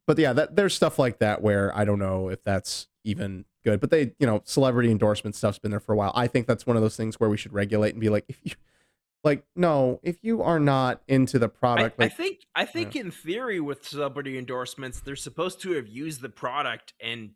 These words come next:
Speaker 2: to some degree think it's a good product. Like,
Speaker 1: Yeah,
Speaker 2: in
Speaker 1: you'd hope
Speaker 2: theory,
Speaker 1: that.
Speaker 2: that, that's, I think that is regulated. Whether or not people are actually following that is,
Speaker 1: Yeah.
Speaker 2: is another thing. But I
Speaker 1: Yeah.
Speaker 2: believe that is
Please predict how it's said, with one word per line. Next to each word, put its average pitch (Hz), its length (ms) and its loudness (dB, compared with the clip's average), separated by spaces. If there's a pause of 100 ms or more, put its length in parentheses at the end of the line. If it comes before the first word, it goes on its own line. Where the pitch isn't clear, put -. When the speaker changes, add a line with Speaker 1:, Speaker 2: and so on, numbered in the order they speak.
Speaker 2:
to 131 100 -12
some 151 400 -8
degree 104 420 -12
think 107 280 -14
it's 104 180 -16
a 107 40 -18
good 92 280 -20
product. 90 600 -14
Like, 107 100 -4
Speaker 1:
Yeah, 95 180 -2
Speaker 2:
in 117 120 -6
Speaker 1:
you'd 160 120 2
hope 151 140 4
Speaker 2:
theory, 147 180 -2
Speaker 1:
that. 87 140 -4 (340)
Speaker 2:
that, 127 140 -6 (120)
that's, 139 240 -6 (260)
I 127 80 -6
think 196 240 -8
that 139 160 -4
is 175 280 -4
regulated. 110 680 -10 (260)
Whether 143 260 -6
or - 40 -8
not 135 220 -4
people 131 280 -8
are 117 60 -4
actually 117 440 -6
following 123 540 -2
that 101 340 -8
is, 101 280 -16
Speaker 1:
Yeah. 101 60 -20
Speaker 2:
is 101 100 -18
another 107 300 -14
thing. 95 320 -20
But 98 100 -16
I 107 60 -16 (220)
Speaker 1:
Yeah. 104 180 0
Speaker 2:
believe 202 180 -6
that 107 160 -10
is 131 160 -8